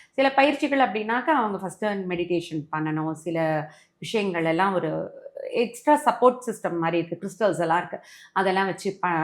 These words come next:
யூஸ் பண்ணணும். முக்கியமா அவங்க வந்து அக்செப்டன்ஸ், இங்கேயும் அக்செப்டன்ஸ் தான். ஆஹ், எப்படின்னா ஒரு ஒண்ணு கிடைக்கிற விஷயத்த இ-, இதுவா இருக்கக்கூடாதுன்னு இவங்க மாற்றக்கூடாது.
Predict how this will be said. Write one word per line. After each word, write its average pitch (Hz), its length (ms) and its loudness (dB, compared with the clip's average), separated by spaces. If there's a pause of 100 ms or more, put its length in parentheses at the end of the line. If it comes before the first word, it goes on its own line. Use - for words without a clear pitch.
(160)
யூஸ் 190 260 0
பண்ணணும். 151 420 -2 (220)
முக்கியமா 269 440 4
அவங்க 214 220 0
வந்து 185 240 -4 (160)
அக்செப்டன்ஸ், 185 640 -2
இங்கேயும் 202 360 2
அக்செப்டன்ஸ் 165 500 -6
தான். 156 160 -4 (500)
ஆஹ், 185 480 2 (100)
எப்படின்னா 220 440 2 (680)
ஒரு 262 240 10 (920)
ஒண்ணு 233 240 0
கிடைக்கிற 294 420 4
விஷயத்த 233 500 0 (300)
இ-, 220 260 -2
இதுவா 240 360 2
இருக்கக்கூடாதுன்னு 240 640 2
இவங்க 196 180 0
மாற்றக்கூடாது. 180 600 -4